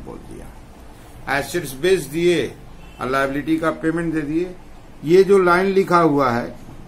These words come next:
new syllabus के हिसाब से ये लाइन अब कैंसिल हो जाएगा। चित्रा was declared insolvent।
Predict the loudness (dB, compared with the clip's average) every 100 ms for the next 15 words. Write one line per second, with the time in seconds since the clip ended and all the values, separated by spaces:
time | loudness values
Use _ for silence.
0 | -18 -18 -20 -20 -20 -18 -12 -2 0 2
1 | 0 0 2 2 2 2 2 4 2 2
2 | 0 2 2 2 0 -4 -6 -4 -4 -2
3 | -4 -2 -2 -4 -6 -10 -14 -18 -20 -20
4 | -20 -20 -20 -20 -18 -6 -6 -6 -10 -6
5 | 0 2 4 2 2 4 6 6 4 2
6 | -2 -6 -4 -2 2 4 4 2 0 -2
7 | -4 -4 -6 -6 -10